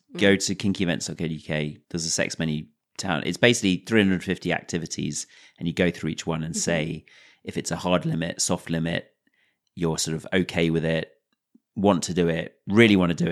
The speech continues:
Speaker 2: it, or you must have it.
Speaker 1: Yeah.
Speaker 2: And you rank each of these things.
Speaker 1: Yeah. And I think I almost feel like that's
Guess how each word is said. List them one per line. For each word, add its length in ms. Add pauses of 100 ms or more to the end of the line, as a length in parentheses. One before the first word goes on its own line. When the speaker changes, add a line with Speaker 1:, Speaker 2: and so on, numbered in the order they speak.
Speaker 2:
it, 80
or 260
you 160
must 400
have 260
it. 80 (220)
Speaker 1:
Yeah. 100
Speaker 2:
And 100
you 60 (120)
rank 260
each 220
of 80
these 280
things. 280 (120)
Speaker 1:
Yeah. 260 (680)
And 120
I 40
think 200 (920)
I 160
almost 300
feel 240
like 120 (100)
that's 380